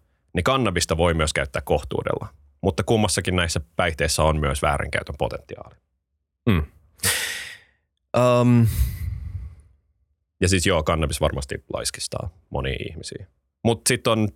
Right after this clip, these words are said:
Speaker 1: toki paljon hyvin, ö, ö, kovaa työtä tekeviä ihmisiä, jotka voi käyttää kannabista.
Speaker 2: Mm.
Speaker 1: Ei se on niin absoluutti.
Speaker 2: Ja, mut keskeinen osa nimenomaan sun argumenttia tässä on se, että vaikka tää olisi totta,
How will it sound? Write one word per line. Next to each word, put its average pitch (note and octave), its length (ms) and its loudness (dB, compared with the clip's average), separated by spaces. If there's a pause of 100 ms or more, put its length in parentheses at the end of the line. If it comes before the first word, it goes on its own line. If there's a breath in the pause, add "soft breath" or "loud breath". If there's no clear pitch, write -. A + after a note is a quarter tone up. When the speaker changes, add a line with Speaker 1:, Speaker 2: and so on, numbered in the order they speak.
(100)
Speaker 1:
toki G2 320 2 (100)
paljon F2+ 420 4 (100)
hyvin, E2+ 360 2
ö, D#2+ 180 4
ö, C#2+ 40 -2 (1120 loud breath)
kovaa F#2+ 260 2
työtä E2 280 2
tekeviä - 460 -2
ihmisiä, - 420 -6 (360)
jotka - 220 -4
voi - 120 -4
käyttää - 260 -6
kannabista. - 540 -8 (200)
Speaker 2:
Mm. G2+ 120 4
Speaker 1:
Ei F2 100 2
se F2+ 100 2
on D2+ 140 0
niin C#2+ 260 0 (920)
absoluutti. - 500 -4 (200 loud breath)
Speaker 2:
Ja, C3 140 2
mut C3+ 120 4
keskeinen B2 380 4
osa A2 140 4
nimenomaan G#2 380 4
sun F#2+ 100 4
argumenttia F2+ 380 4
tässä F#2 220 4
on F2 60 6
se, F2+ 200 4
että F2 220 0
vaikka G#2 260 0
tää F2+ 160 2
olisi - 300 2
totta, - 540 0